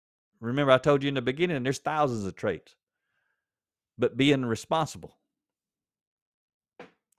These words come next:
Who y-, who you are. If, if, if you're listening to me and you wanna be in the coaching and the mentoring business at some point in your life, I'm telling you what, you need to be healthy. You don't have to be healthy to coach and mentor everybody.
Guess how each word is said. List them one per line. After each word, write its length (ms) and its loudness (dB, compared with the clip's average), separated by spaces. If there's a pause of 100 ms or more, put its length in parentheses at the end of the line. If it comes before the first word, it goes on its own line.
(480)
Who 80 0
y-, 180 -6
who 100 0
you 300 2
are. 240 8
If, 120 -6
if, 240 -12 (280)
if 120 -10
you're 120 0
listening 320 0
to 80 -4
me 180 2
and 100 0
you 80 0
wanna 140 4
be 140 2
in 80 2
the 80 -2
coaching 420 0
and 80 -6
the 60 -4
mentoring 420 -4
business 380 -2
at 80 -8
some 180 -2
point 240 -2
in 40 -6
your 100 2
life, 340 4 (2500)
I'm 120 -8
telling 260 2
you 120 0
what, 360 4 (220)
you 100 -6
need 200 -2
to 60 -4
be 200 0
healthy. 380 0 (2000)
You 100 0
don't 100 8
have 140 6
to 100 0
be 160 2
healthy 340 4
to 100 0
coach 300 4
and 100 -2
mentor 300 0
everybody. 600 4